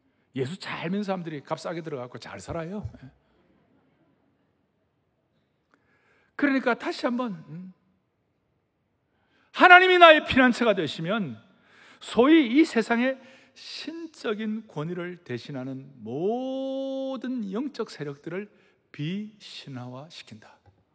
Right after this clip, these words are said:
이게 좀 신학적으로 제가 좀 어려운 얘기인데 아마 여러분들 그걸 잘 확인하세요. 하나님이 나의 피난처가 되시면 신적인 권위를 대신하는 모든 영적 세력들을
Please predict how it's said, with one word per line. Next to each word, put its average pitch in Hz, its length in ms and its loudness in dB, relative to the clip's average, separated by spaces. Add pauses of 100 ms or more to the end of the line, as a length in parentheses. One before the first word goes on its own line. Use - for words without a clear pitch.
(440)
이게 147 100 -10
좀 135 120 -12
신학적으로 135 420 -10
제가 107 160 -16
좀 127 120 -14
어려운 139 280 -8
얘기인데 95 420 -16 (440)
아마 208 180 -6
여러분들 214 260 -6
그걸 196 120 -8
잘 156 200 -16
확인하세요. - 460 -20 (260)
하나님이 311 500 8
나의 254 260 6
피난처가 208 460 -2
되시면 165 540 -8 (360)
신적인 302 880 -2
권위를 196 560 -2
대신하는 151 640 -8
모든 285 640 -2
영적 285 480 -4
세력들을 165 600 -6